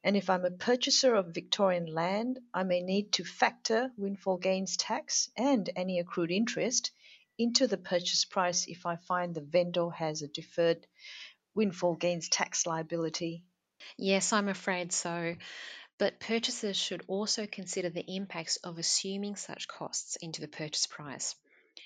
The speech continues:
Speaker 2: This is because it may be added to the consideration for the acquisition of the land and transfer duty calculated on the increased consideration.
Speaker 1: Sarah, thank you so much for your coverage of these key stamp duty developments and for your insightful comments.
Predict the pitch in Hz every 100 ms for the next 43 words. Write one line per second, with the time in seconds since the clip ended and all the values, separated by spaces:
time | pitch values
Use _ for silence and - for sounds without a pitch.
0 | - 214 - - 240 - 175 - 170 170
1 | 165 - 170 180 196 180 170 175 175 160
2 | - 170 160 156 - 151 - - 190 214
3 | 180 165 - 185 151 - 156 151 147 143
4 | 147 196 - 160 160 170 165 - 170 160
5 | 160 - 160 - 156 156 160 165 165 165
6 | - 165 165 - - - 156 156 151 143
7 | 143 139 143 - _ _ _ - - 302
8 | 262 156 - - - 269 269 233 208 -
9 | 254 226 202 - - - - - 190 180
10 | 175 - 202 190 196 190 160 151 165 156
11 | - 214 202 - 185 170 - 175 170 156
12 | 165 170 214 254 277 - - - 175 -
13 | 185 175 - 175 - - 226 - 220 208
14 | 196 190 175 156 - - -